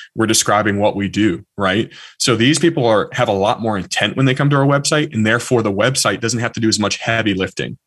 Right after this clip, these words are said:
So they're almost, like, ninety percent convinced that they need to do business with us, and the website kinda gets them, like, ten percent of the way, or the rest of the way. Now, for example, if we're doing S E O, which is a,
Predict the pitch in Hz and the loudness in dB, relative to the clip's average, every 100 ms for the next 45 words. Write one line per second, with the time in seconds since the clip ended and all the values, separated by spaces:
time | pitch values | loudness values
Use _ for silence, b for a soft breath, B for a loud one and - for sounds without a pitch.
0 | - - 117 120 185 131 117 127 101 101 | -8 -2 2 4 4 4 4 2 0 0
1 | 104 131 127 117 107 110 - 101 101 110 | 2 2 2 2 0 0 -2 -2 0 -2
2 | - 101 104 95 95 - 104 131 - 147 | -2 0 0 0 -2 0 0 0 0 2
3 | 170 - - _ _ _ _ _ 110 110 | 0 -2 -6 _ _ _ _ _ -2 0
4 | 101 131 135 123 - 170 170 - 131 117 | 2 2 2 -2 -2 0 0 2 0 0
5 | - 127 113 107 113 101 95 95 92 95 | -2 -4 -2 -2 -2 -2 0 2 0 -4
6 | _ _ - 107 - 107 95 98 120 110 | _ _ -2 -2 0 0 0 2 2 2
7 | - - - 113 95 92 - - B B | -2 -4 -4 -4 0 -2 -2 -10 B B
8 | B B B 117 117 120 127 127 120 120 | B B B 0 2 2 2 2 2 2
9 | 117 117 110 107 107 110 165 104 98 104 | 2 4 2 2 2 2 2 2 0 0
10 | 104 | 0